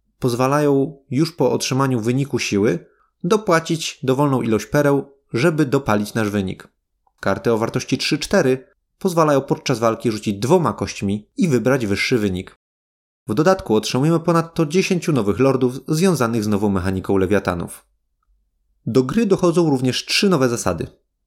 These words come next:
Po pierwsze, nasz limit kart na ręce wynosi dwanaście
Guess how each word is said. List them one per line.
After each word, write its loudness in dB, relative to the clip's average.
Po 2
pierwsze, -2
nasz -4
limit 0
kart 0
na 2
ręce 0
wynosi -4
dwanaście -2